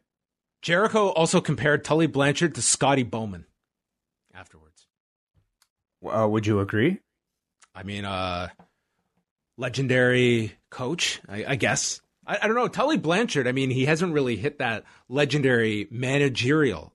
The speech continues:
Speaker 1: status yet. I mean, he hasn't,
Speaker 2: No
Speaker 1: hasn't really done much
Speaker 2: championship.
Speaker 1: as a manager. Yeah, no, no championships. I mean, he does have the distinction of being the best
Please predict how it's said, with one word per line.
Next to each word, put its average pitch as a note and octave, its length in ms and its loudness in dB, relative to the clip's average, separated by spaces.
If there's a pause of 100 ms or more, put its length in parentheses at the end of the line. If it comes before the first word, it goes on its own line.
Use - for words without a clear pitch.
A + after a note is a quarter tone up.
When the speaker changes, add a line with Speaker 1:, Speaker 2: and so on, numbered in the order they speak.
Speaker 1:
status - 720 -8
yet. F#2 300 -10
I G2 40 -14
mean, A2 160 -8
he A#2+ 100 -6
hasn't, B2+ 400 -4 (180)
Speaker 2:
No A2 120 -4
Speaker 1:
hasn't E3+ 140 -2
really E3 140 2
done D#3+ 180 0
much C#3+ 60 2
Speaker 2:
championship. F#3 240 0
Speaker 1:
as A#2+ 60 -6
a A#2+ 60 -4
manager. F#2+ 580 -10
Yeah, C#3+ 320 -4
no, F#2+ 180 -4
no A2+ 160 -4
championships. D3 720 -4
I C3 60 -4
mean, B2 180 -4 (180)
he D3 120 -12
does F3 300 0
have G3 180 0
the F#3+ 40 0
distinction C#3+ 640 -2 (360)
of B2 200 -6
being C3+ 520 0 (280)
the C3 120 -10
best D3 640 -2